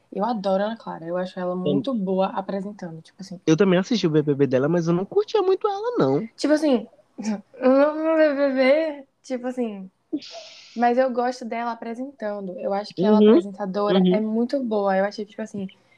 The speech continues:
Speaker 1: encontraram um talento naquele B B B. Ela
Speaker 2: Sim,
Speaker 1: realmente tem um
Speaker 2: boa.
Speaker 1: talento pra isso. Ela é muito boa.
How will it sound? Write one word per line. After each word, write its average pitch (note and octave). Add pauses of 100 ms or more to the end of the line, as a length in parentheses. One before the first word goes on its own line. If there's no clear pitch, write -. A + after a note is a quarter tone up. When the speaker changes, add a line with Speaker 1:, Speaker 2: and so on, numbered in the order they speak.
(140)
Speaker 1:
encontraram A#3
um A#3
talento A#3+
naquele G3
B F#3
B F#3+
B. E3+ (380)
Ela F3
Speaker 2:
Sim, E3
Speaker 1:
realmente A#3
tem E3
um A3
Speaker 2:
boa. C4+
Speaker 1:
talento B3
pra A3
isso. F#3+ (300)
Ela F#3+
é A3
muito A3+
boa. F3